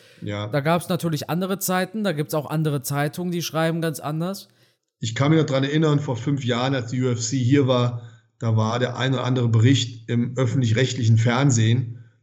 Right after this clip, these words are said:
Speaker 1: und da wurde das so schlecht dargestellt, wo ich mir dachte, da berichten jetzt Menschen über etwas, von dem sie überhaupt keine Ahnung haben. Da, es
Speaker 2: Matthias,
Speaker 1: waren
Speaker 2: Dana White hätte einfach so eine bunte Kapitänsbinde anzie-, anziehen müssen.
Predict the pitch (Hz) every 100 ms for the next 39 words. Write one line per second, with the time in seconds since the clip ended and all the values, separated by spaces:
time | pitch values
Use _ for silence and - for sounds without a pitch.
0 | _ - 113 107 110 123 120 110 127 120
1 | 123 139 - 120 101 110 107 104 113 123
2 | 120 107 110 113 113 113 - 127 117 -
3 | - - - - 113 110 127 156 - 151
4 | 143 117 120 139 170 170 147 139 151 156
5 | 156 151 - 135 117 127 139 143 139 143
6 | 143 - - _ _ _ _ 170 196 180
7 | 160 156 156 156 - 117 120 139 - 107
8 | 117 113 107 95 95 98 107 107 110 -
9 | 113 107 123 120 120 117 - - - -
10 | _ 160 180 156 170 196 190 185 143 175
11 | 185 175 180 170 139 175 180 175 170 151
12 | - 175 185 - 185 170 143 165 - 165
13 | - 139 160 - 170 151 143 - 135